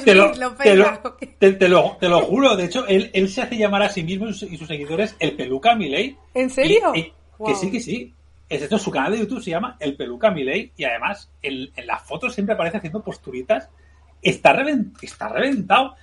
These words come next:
Speaker 1: Más allá de que es un faltón de la hostia. O sea, no, se pasa el día insultando. "¡Viva la libertad, carajo! ¡Zurdos hijos de puta! ¡Voy a
Speaker 2: Sí,
Speaker 1: por
Speaker 2: sí.
Speaker 1: vosotros!" Y tú, "Pero esta gen-, los argentinos, ¿qué les pasa? Aquí no están vot-". Porque dices,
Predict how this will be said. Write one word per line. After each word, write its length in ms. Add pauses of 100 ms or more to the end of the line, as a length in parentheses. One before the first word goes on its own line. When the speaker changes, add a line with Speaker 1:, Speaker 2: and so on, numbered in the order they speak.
(140)
Speaker 1:
Más 220
allá 220
de 120
que 260
es 140
un 180
faltón 440
de 80
la 80
hostia. 320
O 80
sea, 120
no, 140 (340)
se 140
pasa 280
el 60
día 180
insultando. 600
"¡Viva 220
la 80
libertad, 440
carajo! 520
¡Zurdos 280
hijos 220
de 80
puta! 400
¡Voy 120
a 40
Speaker 2:
Sí, 60
Speaker 1:
por 80
Speaker 2:
sí. 60
Speaker 1:
vosotros!" 360
Y 60
tú, 200 (440)
"Pero 160
esta 160
gen-, 340 (120)
los 120
argentinos, 580
¿qué 100
les 180
pasa? 360
Aquí 220
no 80
están 340
vot-". 180 (380)
Porque 180
dices, 400